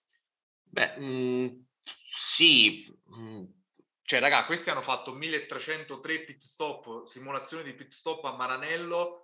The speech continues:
Speaker 2: con le gomme. Io non credo che Merc-, poi magari l'avrà-, l'avranno fatto anche loro, ma non credo che Mercedes e Red Bull hanno simulato milletrecentotré pit stop.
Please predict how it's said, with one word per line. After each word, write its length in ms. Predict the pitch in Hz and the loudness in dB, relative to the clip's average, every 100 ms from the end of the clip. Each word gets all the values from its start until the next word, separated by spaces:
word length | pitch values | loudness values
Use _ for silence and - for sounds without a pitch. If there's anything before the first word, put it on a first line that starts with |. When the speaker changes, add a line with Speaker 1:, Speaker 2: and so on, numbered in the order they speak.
| _ _ | _ _
Speaker 2:
con 140 | 135 131 | -4 -4
le 80 | |
gomme. 380 | 131 143 123 120 | -2 -2 -2 -4
Io 480 | 156 160 143 135 - | 0 2 2 0 -4
non 240 | 139 147 143 | -12 -10 -2
credo 400 | 156 165 135 123 | 2 2 0 -2
che 180 | 127 | -2
Merc-, 380 | 123 123 120 - | -2 -4 -6 -6
poi 160 | 147 135 | -4 -2
magari 280 | 120 135 120 | 0 -2 -2
l'avrà-, 360 | 113 113 - | -4 -8 -12
l'avranno 320 | 127 113 110 110 | -10 -10 -10 -12
fatto 240 | 110 113 | -12 -12
anche 140 | 107 | -12
loro, 200 | 120 110 | -8 -8
ma 120 | 101 117 | -8 -10
non 100 | 123 | -10
credo 200 | 147 120 | -10 -8
che 100 | 120 | -8
Mercedes 680 | 120 120 - 127 123 117 | -10 -8 -6 -4 -6 -8
e 80 | 117 | -10
Red 280 | 120 120 120 | -8 -8 -12
Bull 220 | 117 117 | -12 -10
hanno 180 | 117 117 | -10 -12
simulato 600 | - 120 123 127 127 120 | -16 -10 -4 -4 -4 -10
milletrecentotré 1160 | 120 135 131 123 - 120 123 123 117 117 120 117 | -12 -12 -10 -12 -12 -12 -10 -12 -14 -12 -12 -14
pit 120 | - | -20
stop. 460 | - 113 101 - | -12 -10 -10 -16